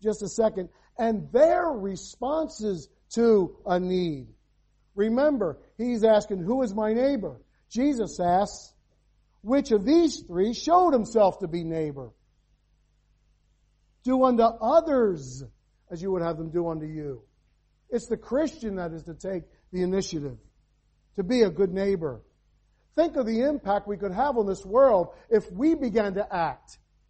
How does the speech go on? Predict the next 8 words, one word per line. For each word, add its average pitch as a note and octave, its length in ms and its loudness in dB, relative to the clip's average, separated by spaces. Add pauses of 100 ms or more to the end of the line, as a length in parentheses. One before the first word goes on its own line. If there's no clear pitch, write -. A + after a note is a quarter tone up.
(360)
and F#3 100 -4
not A3+ 260 0
let A3 160 -2
the G#3+ 60 -2
world G#3+ 320 0
act G#3+ 220 -6
upon F#3+ 300 -8
us. G#3+ 400 -8